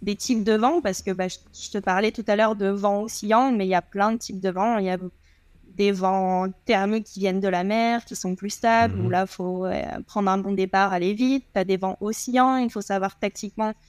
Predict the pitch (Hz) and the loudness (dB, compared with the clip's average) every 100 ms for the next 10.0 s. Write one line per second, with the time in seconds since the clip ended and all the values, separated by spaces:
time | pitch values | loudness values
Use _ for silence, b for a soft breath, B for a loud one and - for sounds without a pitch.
0 | b b _ 196 226 226 214 - 214 240 | b b _ 2 4 4 0 -2 0 0
1 | 220 220 - 220 214 214 208 196 202 - | -2 -4 -2 0 0 -2 -4 -4 -6 -4
2 | 196 196 208 196 202 233 240 247 254 _ | -2 -2 -2 -4 0 2 2 0 -4 _
3 | _ _ _ 196 190 190 196 196 208 190 | _ _ _ -2 0 2 0 0 0 0
4 | 190 190 185 220 214 214 226 226 - 262 | 0 0 0 0 0 0 0 -4 -2 0
5 | 262 262 - - 214 196 190 190 196 190 | 0 -4 -12 -6 -2 0 0 0 0 -2
6 | 185 196 190 185 185 - 196 180 185 190 | -4 -2 -2 0 -4 -6 -6 -4 -4 -2
7 | 202 214 202 180 180 190 190 180 180 208 | 2 2 2 0 0 0 2 0 0 -4
8 | 202 196 185 - 196 214 220 208 180 175 | 0 0 0 -2 0 2 2 0 -4 -4
9 | 196 185 185 180 180 190 226 226 226 | -4 -4 -2 -2 -4 -4 -2 -2 -6